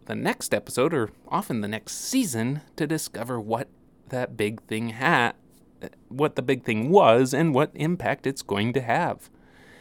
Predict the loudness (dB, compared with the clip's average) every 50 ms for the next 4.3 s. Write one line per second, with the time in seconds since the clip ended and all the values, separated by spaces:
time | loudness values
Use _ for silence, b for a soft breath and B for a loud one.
0 | B B B B -4 -2 0 2 4 4 2 2 0 -4 -6 -4 -2 -2 -2 -2
1 | -2 -2 -4 -6 -10 -10 -8 -6 -4 -4 -2 -2 -2 -2 0 2 2 2 2 2
2 | 0 -2 -4 B B B B B B B -6 -6 -6 -2 0 2 2 4 4 2
3 | 2 4 2 2 2 2 0 0 0 0 0 -2 -2 -2 -4 -4 -4 -6 -8 -8
4 | -8 -8 -8 -8 -10 -12